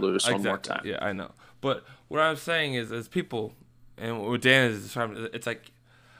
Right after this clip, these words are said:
Speaker 2: you kinda gotta make, make trades, especially when the deadline hits, especially when you, if you, when you know re-, what's gonna happen. Like, I know by week eleven, I'm gonna know if I'm thinking about next year or this year.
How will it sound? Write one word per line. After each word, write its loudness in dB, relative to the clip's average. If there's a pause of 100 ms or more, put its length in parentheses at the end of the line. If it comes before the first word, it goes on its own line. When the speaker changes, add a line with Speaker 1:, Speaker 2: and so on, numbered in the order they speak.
(680)
Speaker 2:
you -16
kinda 0
gotta 6
make, -2
make 0
trades, 0
especially -4
when 0
the -4
deadline -2
hits, -2
especially -4
when -2
you, -4
if -12
you, -14
when -2
you 2
know 4
re-, 2
what's -6
gonna -4
happen. -4
Like, -4
I 2
know 4
by 4
week -2 (320)
eleven, 2
I'm 4
gonna 4
know 0 (480)
if -4
I'm 2
thinking -2
about -4
next 0
year 0
or 0
this -6
year. -20